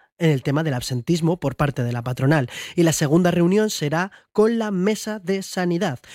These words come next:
con lo que buscarán in-, un profundo cambio en la forma de relacionarse con los sindicatos, un plan para acabar con la política de privatización y concertación y publificar los servicios privatizados,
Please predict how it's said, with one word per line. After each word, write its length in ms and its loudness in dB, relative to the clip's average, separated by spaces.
con 160 6
lo 100 4
que 80 -4
buscarán 560 -2
in-, 460 -4
un 120 2
profundo 560 -2
cambio 340 -2
en 80 -6
la 80 -6
forma 260 0
de 80 -2
relacionarse 600 -2
con 140 -4
los 140 -2
sindicatos, 760 0
un 160 6
plan 340 4
para 180 -8
acabar 300 -4
con 120 -4
la 100 -2
política 460 -4
de 120 -6
privatización 840 2
y 120 -4
concertación 1040 0
y 100 -2
publificar 580 -4
los 120 -4
servicios 400 -4
privatizados, 800 0